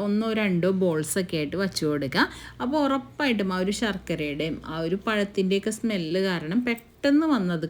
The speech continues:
കഴിച്ചോളും. ഇനി നമുക്ക് രണ്ടാമത്തെ ടിപ്പ് എന്താണെന്ന് നോക്കാം. അപ്പോൾ രണ്ടാമത്തെ ടിപ്പ് ചെയ്യുന്നതിനായിട്ട് ഞാൻ പഴം തന്നെയാണ് എടുത്തിരിക്കുന്നത്. പഴത്തിൻ്റെ ഉള്ളിൽ നിന്ന് കുറച്ച് ഭാഗം ദേ ഇതേപോലെ കട്ട് ചെയ്ത് മാറ്റാം.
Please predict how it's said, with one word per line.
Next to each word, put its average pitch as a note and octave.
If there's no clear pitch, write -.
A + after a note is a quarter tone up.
കഴിച്ചോളും. D#3+
ഇനി D4+
നമുക്ക് F#3+
രണ്ടാമത്തെ A#3+
ടിപ്പ് A3+
എന്താണെന്ന് E3
നോക്കാം. E3+
അപ്പോൾ B3
രണ്ടാമത്തെ C#4
ടിപ്പ് G3+
ചെയ്യുന്നതിനായിട്ട് E3+
ഞാൻ A3+
പഴം G3+
തന്നെയാണ് F3
എടുത്തിരിക്കുന്നത്. D3
പഴത്തിൻ്റെ D4
ഉള്ളിൽ A3
നിന്ന് G3
കുറച്ച് C4+
ഭാഗം F#3
ദേ F3
ഇതേപോലെ D#3
കട്ട് D#4
ചെയ്ത് F3+
മാറ്റാം. E3+